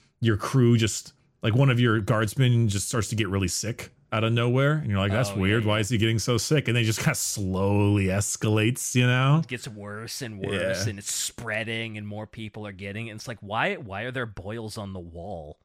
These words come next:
Speaker 1: Yeah, you, you,
Speaker 2: Oh,
Speaker 1: and then, then,
Speaker 2: no.
Speaker 1: like, "Okay, then you go back to the ship, and you all make sure you get, like, air purifier helmets and things like that." But then,
Speaker 2: Mm-hmm.
Speaker 1: but then, you know, it's so, like, the, the ship starts to rot away. Just, just, just, like, you could go really smooth and slowly
Speaker 2: Yeah,
Speaker 1: into it.
Speaker 2: yeah, that'd be such a, yeah, yeah, yeah, yeah, yeah.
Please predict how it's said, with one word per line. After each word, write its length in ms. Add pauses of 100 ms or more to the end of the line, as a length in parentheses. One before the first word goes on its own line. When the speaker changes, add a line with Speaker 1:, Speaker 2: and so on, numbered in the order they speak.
(200)
Speaker 1:
Yeah, 200
you, 100
you, 80
Speaker 2:
Oh, 120
Speaker 1:
and 100
then, 160 (160)
then, 120
Speaker 2:
no. 40
Speaker 1:
like, 160
"Okay, 320
then 120
you 80
go 160
back 200
to 80
the 100
ship, 320
and 100
you 200
all 100
make 160
sure 160
you 140
get, 220
like, 340
air 200
purifier 680
helmets 560
and 140
things 280
like 220
that." 460
But 160
then, 320
Speaker 2:
Mm-hmm. 80 (380)
Speaker 1:
but 140
then, 200
you 100
know, 120
it's 120
so, 200
like, 300
the, 160
the 300
ship 300
starts 260
to 100
rot 240
away. 260
Just, 200
just, 160
just, 160
like, 180
you 80
could 160
go 180
really 400
smooth 920
and 120
slowly 340
Speaker 2:
Yeah, 760
Speaker 1:
into 120
it. 40
Speaker 2:
yeah, 120
that'd 200
be 80
such 220
a, 80
yeah, 420
yeah, 160
yeah, 140
yeah, 120
yeah. 240